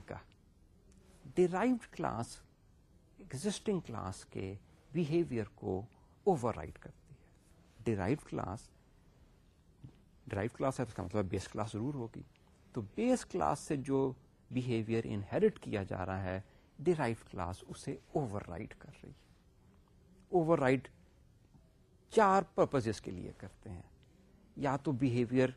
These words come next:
totally اسپیسیفک کرنا ہے ہم نے، اس کا بیہیویئر کچھ اور ہے، اس کا بیہیویئر ڈیرائیوڈ کلاس کا کچھ اور ہے، شیپ پتہ نہیں کیسے ڈرا ہوتی ہے، لیکن لائن ڈفرنٹ طریقے سے ڈرا ہوتی ہے۔ This is a specific behavior۔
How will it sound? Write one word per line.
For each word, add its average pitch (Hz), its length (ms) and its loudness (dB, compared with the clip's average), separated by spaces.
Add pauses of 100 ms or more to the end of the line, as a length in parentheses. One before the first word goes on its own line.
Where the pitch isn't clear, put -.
(380)
totally 196 360 6
اسپیسیفک - 760 -2
کرنا 85 340 -2
ہے 87 40 -4
ہم 90 140 -6
نے، - 180 -6
اس 101 180 -8
کا - 100 -4
بیہیویئر 110 480 2
کچھ - 180 -6
اور 123 180 0
ہے، 107 200 0
اس 110 140 -10
کا 110 100 -8
بیہیویئر 98 440 -4
ڈیرائیوڈ 104 360 -2
کلاس 98 160 -2
کا 101 120 -10
کچھ - 220 -10
اور 104 200 -12
ہے، - 40 -12 (600)
شیپ 156 340 2
پتہ 139 200 0
نہیں 127 140 4
کیسے 117 280 -2
ڈرا 110 180 -2
ہوتی 107 420 0
ہے، 104 80 4 (240)
لیکن 139 320 2 (100)
لائن 131 340 6
ڈفرنٹ 156 500 0
طریقے 92 300 -8
سے - 200 -12
ڈرا - 160 -12
ہوتی - 380 -14
ہے۔ - 60 -18 (1120)
This 131 260 0
is 135 40 0
a - 20 2
specific - 720 -6
behavior۔ 120 360 0